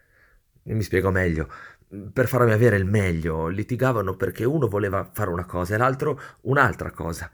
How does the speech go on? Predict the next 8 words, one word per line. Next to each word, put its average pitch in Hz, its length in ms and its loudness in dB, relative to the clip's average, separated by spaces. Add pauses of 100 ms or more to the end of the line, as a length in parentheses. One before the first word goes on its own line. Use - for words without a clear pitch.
(960)
E 90 240 -2
credo 90 680 0 (300)
che - 140 -6
da 92 100 -4
quel 98 160 -2
momento 92 420 -2
ho 82 100 0
pensato: 85 560 -4